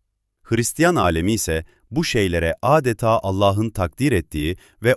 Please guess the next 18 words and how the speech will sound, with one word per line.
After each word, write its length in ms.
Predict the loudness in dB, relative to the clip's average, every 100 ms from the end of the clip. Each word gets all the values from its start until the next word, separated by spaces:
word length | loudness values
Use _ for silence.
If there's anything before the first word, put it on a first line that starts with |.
| 0
olması 400 | -2 0 -2 -2
gereken 420 | 0 0 0 -2
şeyler 380 | 0 2 4 2
gözüyle 480 | 0 0 -2 -2
bakmaktadır. 680 | -2 -4 -8 -8 -12 -12 -20 _ _ _ _ _ _
Şeytan 520 | -6 0 2 2 0
sürekli 460 | -2 -2 0 0 2
olarak 440 | 2 2 0 -4 -14 _ _
Allah'ın 480 | 0 4 4 2 -2
halkını 560 | 0 0 0 -2 -2
dünyadan 460 | -2 0 0 0 0
ayıran 340 | 0 0 0 -2
engelleri 540 | -4 0 0 0 -2
yıkmak 400 | -4 -2 -4 -4
suretiyle 640 | -4 -2 -4 -4 -2 0 -2 _ _ -2
onları 360 | 0 2 0
yenmeye 440 | 2 2 2 0 -2
çalışmaktadır. 880 | -4 -8 -8 -10 -8 -12 -12 -20